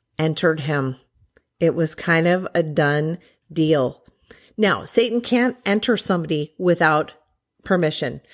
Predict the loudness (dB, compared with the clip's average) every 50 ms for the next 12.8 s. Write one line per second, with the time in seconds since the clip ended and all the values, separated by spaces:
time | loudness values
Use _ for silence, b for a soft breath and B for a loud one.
0 | B B B -4 -2 0 2 4 2 2 4 2 2 0 0 0 0 0 0 -2
1 | -2 -2 0 2 2 2 2 0 -2 -2 0 0 0 0 0 0 0 0 0 -2
2 | -4 -4 -4 -6 -4 -4 -6 -6 -8 -12 -14 -18 _ _ _ _ _ _ -20 -20
3 | _ _ _ _ _ _ _ _ -20 -20 -16 _ 0 2 2 4 4 2 2 2
4 | 0 -2 -6 -10 b b b b b b b b b b b b b _ 0 2
5 | 2 2 2 2 2 2 2 2 2 0 0 0 0 0 2 2 2 0 -4 -10
6 | -12 -10 -4 -2 -2 -2 0 0 2 2 4 4 2 2 2 2 0 2 2 2
7 | 2 0 0 0 -2 0 2 2 2 2 2 0 0 0 0 0 2 0 0 0
8 | 0 -2 -2 -2 -2 0 0 0 0 0 2 2 2 2 2 2 0 0 0 0
9 | -2 -2 0 2 2 2 2 0 -4 -12 -20 B B B B B B B B B
10 | B B B _ -16 -4 0 2 2 4 2 2 0 -2 -2 0 2 2 2 2
11 | 0 0 0 2 2 0 0 -2 -2 -4 -4 -4 -2 0 2 2 2 2 2 2
12 | 0 -2 -2 -2 -2 -2 -2 -2 0 2 2 2 2 0 -2 -8